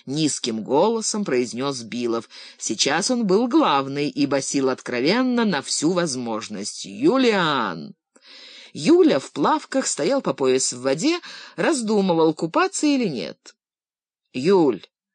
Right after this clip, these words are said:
ты в Уренгой полетишь зимой, Юль?»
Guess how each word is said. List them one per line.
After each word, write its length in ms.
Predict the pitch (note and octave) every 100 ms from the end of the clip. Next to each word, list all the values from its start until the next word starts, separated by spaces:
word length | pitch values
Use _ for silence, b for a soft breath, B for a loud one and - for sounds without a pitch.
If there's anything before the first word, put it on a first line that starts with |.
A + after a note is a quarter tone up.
| _ _ _ _ _
ты 460 | G3+ B3+ B3+ G3 - _
в 200 | D3 C#3+
Уренгой 540 | G#3+ A#3 B3+ F#3+ C#3+ A#2+
полетишь 480 | B2+ D#3 E3+ D#4
зимой, 320 | G#3+ D#3 B2+ G#2+
Юль?» 440 | A3 C#4+ C#3+ F2